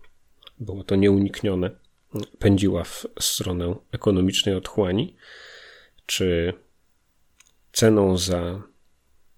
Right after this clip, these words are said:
osobiste powodzenie, bezpieczeństwo i poparcie polityczne jednej z najpotężniejszych rodzin świata nie byłoby coś, co dla tak potężnej rodziny może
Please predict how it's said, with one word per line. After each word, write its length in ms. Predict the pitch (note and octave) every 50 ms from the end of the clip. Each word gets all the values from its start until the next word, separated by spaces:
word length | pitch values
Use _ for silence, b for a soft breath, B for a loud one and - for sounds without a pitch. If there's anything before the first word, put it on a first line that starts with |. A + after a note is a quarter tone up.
| _ _ _ _ - - -
osobiste 480 | - - - G#2 F#2+ G2 A2 - - G#2
powodzenie, 600 | - - F#2 F#2 G2 F#2 F#2 G2+ F#2 F2+ F#2+ G2
bezpieczeństwo 760 | - G2 - - - G#2 - - G#2+ A2 - - - - - -
i 60 | -
poparcie 640 | - - G2+ - - G2 F#2 - - - - - - _ _ _ _ _ b b b b _ _
polityczne 640 | - G2 F2 F#2 G2+ F#2+ - - - - - - - - - _ _ b b b b b b b b b b b b b b _ -
jednej 300 | G#2+ G2+ E2+ G2 F#2 F2+
z 60 | -
najpotężniejszych 920 | G#2 G#2 - - G#2+ - G#2+ G2+ F#2 F2+ G2+ G2 G2 F#2+ - - G2 - -
rodzin 340 | A2 G#2+ F2+ G2+ G2+ F#2+
świata 460 | F2+ - - - G2+ F2+ - - - E2 E2 - _ _ _ _ -
nie 300 | A2 F#2+ F#2 F#2 F2+ F2
byłoby 600 | G2+ G2+ F#2+ G2 F#2 F2+ G2+ F#2 F2+ F2+ F2 - _ _ _ _ _ _ _ _ _ _ -
coś, 400 | - - - - - - - -
co 420 | - - - F#2 F2 F2+ - - - _ _ _
dla 200 | - G2 G2 F#2
tak 240 | - - - - -
potężnej 540 | - G#2+ - - G#2+ G2+ F#2 - G#2 G2 F#2+
rodziny 360 | F#2 F#2+ F2+ F2+ F#2+ F#2+ F#2
może 400 | F#2 F2+ F2+ E2+ - F#2+ F#2 -